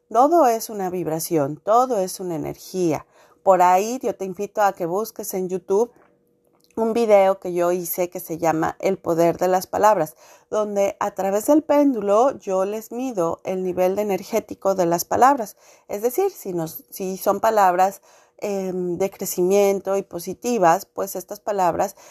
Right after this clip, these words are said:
vibran en una energía muy alta. Em, hay una escala que, que utilizo en el péndulo que va del cero a los treinta y tres mil y bueno, pues según el tipo de la palabra va yendo hacia el treinta y tres mil,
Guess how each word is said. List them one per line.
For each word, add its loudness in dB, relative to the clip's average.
vibran 0
en -4
una -2
energía 0
muy -2
alta. 4
Em, 0
hay 4
una -2
escala 0
que, -8
que -6
utilizo -6
en -4
el -4
péndulo 2
que 2
va 4
del 4
cero 2
a 2
los -4
treinta -4
y -6
tres 0
mil 4
y 0
bueno, 0
pues -4
según -2
el 2
tipo -6
de 4
la 2
palabra 2
va 4
yendo -2
hacia 0
el 2
treinta -6
y -6
tres -2
mil, -2